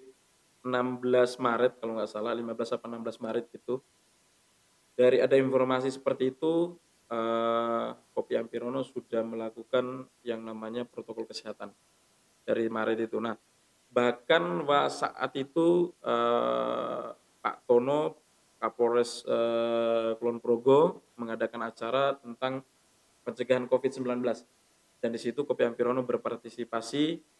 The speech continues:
alhamdulillah Kopi Ampirono juara se-Kulon Progo saat itu. Nah, berjalannya waktu, eee, Kopi Ampirono memiliki tantangan yang sangat besar.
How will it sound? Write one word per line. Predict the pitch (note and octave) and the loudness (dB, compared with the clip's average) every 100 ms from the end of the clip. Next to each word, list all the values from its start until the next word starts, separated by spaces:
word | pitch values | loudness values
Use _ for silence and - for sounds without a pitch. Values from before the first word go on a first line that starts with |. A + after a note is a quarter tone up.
| _ A#2+ | _ -2
alhamdulillah | A#2 A#2 C3+ C3 | -2 0 0 0
Kopi | B2+ | 0
Ampirono | A#2+ B2 C3 B2+ | -2 0 0 -2
juara | A#2+ A#2+ A2 | 0 0 0
se-Kulon | A2 A#2 A#2 A2+ | -2 -2 -2 -4
Progo | A2+ A2 G#2 - _ _ _ _ _ _ _ - | -8 -8 -10 -20 _ _ _ _ _ _ _ -16
saat | - | -6
itu. | A2 G#2+ G#2 _ _ _ _ | -4 -4 -6 _ _ _ _
Nah, | A2+ A2+ | -10 -2
berjalannya | B2 A2+ B2 B2+ C3+ | 0 4 6 6 6
waktu, | C3+ C3+ C3+ F3+ G3+ A3+ - _ _ _ _ _ _ _ - | 6 6 2 2 2 2 -4 _ _ _ _ _ _ _ 0
eee, | B2 B2+ B2+ B2+ B2+ B2+ B2+ - _ _ _ _ _ _ _ _ _ _ _ | 4 8 8 8 8 6 4 -4 _ _ _ _ _ _ _ _ _ _ _
Kopi | - C3 D3 | 0 2 4
Ampirono | C#3+ C#3 C#3+ C#3 C#3+ E3 E3+ F3 - _ - | 2 2 2 4 4 4 2 2 -4 _ -6
memiliki | B2 B2 C3 - D3+ D3 D3+ - _ _ _ _ - | -2 -2 -2 -4 -2 0 0 -4 _ _ _ _ -10
tantangan | A#2+ A#2 A#2+ B2 | -8 -4 -4 -4
yang | B2 | -6
sangat | B2 A#2+ A#2+ | -6 -6 -8
besar. | A2+ A2+ | -6 -6